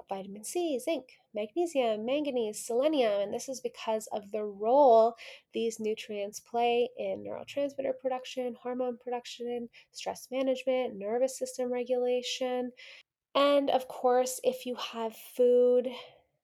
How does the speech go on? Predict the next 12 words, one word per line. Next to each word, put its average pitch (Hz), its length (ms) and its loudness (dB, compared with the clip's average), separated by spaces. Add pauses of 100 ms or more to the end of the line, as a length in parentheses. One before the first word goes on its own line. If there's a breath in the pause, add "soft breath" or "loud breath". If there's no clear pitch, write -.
(120)
uh, 214 240 -2
sensitivities, 226 1120 0
allergies, 220 680 -4 (100)
intolerances, 214 1120 -6
this 214 220 -8
can 226 240 -8 (100)
exacerbate 208 1000 -8
anxiety 202 720 -6
and 202 180 -8
anxiety 196 440 -6
symptoms, 247 580 -4 (400 loud breath)
but 247 240 4